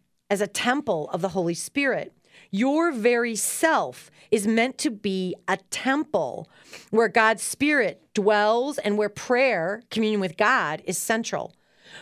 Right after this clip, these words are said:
But what happens to us sinners? The money changers and the merchants enter in. What is supposed to be a place of prayer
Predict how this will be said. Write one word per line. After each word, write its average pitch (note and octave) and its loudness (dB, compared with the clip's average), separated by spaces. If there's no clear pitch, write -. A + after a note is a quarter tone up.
But C#4+ 4
what F#4+ 4
happens F4+ 0
to - -2
us B3+ 2
sinners? - -4
The G#3+ 6
money A#3 2
changers D4+ -2
and G3 0
the F3+ 0
merchants F#3+ -2
enter F3+ -2
in. D3 -6
What C4 6
is C#4+ -4
supposed D#4 0
to G#4+ 4
be B3+ 0
a G#3+ 2
place G#3+ -2
of F#3+ -6
prayer B3 -2